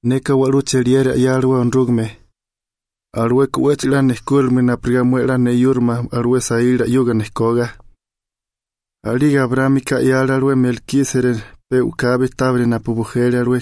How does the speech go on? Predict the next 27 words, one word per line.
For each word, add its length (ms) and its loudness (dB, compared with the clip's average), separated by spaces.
kero 300 -2
la 280 -2
ome 280 0
liga 260 -2
alwe 200 -2
compañero 520 -2
la. 160 -6
Alwe 280 0
walura 440 2
soro 360 0
man 220 2
lich 260 -2
nurame 440 0
wa 140 -2
ra 160 -6
salga 400 -2
respire 480 -2
la 220 -2
ku 140 -4
irs 260 -2
ga 100 0
abrani 380 0
te. 200 -4
Liga 320 2
nele 280 2
alwe 220 2
abrani. 440 -2